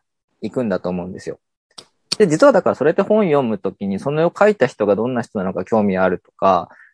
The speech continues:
講演会に行くときにその人がどんな話するのかに興味があるっていうよりは、そういう、そこでこう得た刺激に対して自分はどんな反応するだろうかっていう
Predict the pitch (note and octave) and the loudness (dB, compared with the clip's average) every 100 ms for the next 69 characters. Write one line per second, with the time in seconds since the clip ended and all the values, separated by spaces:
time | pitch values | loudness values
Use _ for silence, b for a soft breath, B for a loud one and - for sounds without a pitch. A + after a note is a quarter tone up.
0 | _ - D3 E3 F3 F3+ F3 F3 - F3+ | _ -2 0 0 -2 0 -2 -2 -6 -4
1 | C#3+ F#3 B2+ D#3+ C3+ G#2 C3+ D3+ A#2+ A2 | -4 -4 -6 -2 0 0 0 -2 -2 -2
2 | G#2+ G2 F#2 F2+ F2+ A2 F#2+ F2+ F#2 F2+ | -2 -2 -2 -6 -4 -4 -2 -2 -2 -2
3 | - _ A#2+ A#2+ C#3 D3+ F3+ A#2+ F#2 G#2 | -10 _ -2 0 2 2 2 2 4 4
4 | F#2 - _ _ _ - F#3 G3 G#3 G3+ | 2 -6 _ _ _ -8 -4 -2 -4 -4
5 | G#3+ - G#3 G#3+ - G3+ G3+ - _ E3+ | -4 2 4 4 4 2 2 -4 _ -2
6 | F#3 B2+ G#2 - - A2 A2 A#2+ A#2 - | 4 2 2 -6 -8 -6 -6 -6 -6 0
7 | B2 G#2+ - D#3+ - C#3 E3 E3+ F3+ G3 | 0 0 -4 -10 -6 -4 0 2 2 4
8 | G#3 B2+ A2 F#2+ F#2 G#2+ G2+ G2 F#2+ - | 4 4 2 -2 0 2 2 0 -2 -6
9 | F2+ - _ _ _ A2 A2 D#3 C#3+ - | -10 -10 _ _ _ 0 2 4 2 0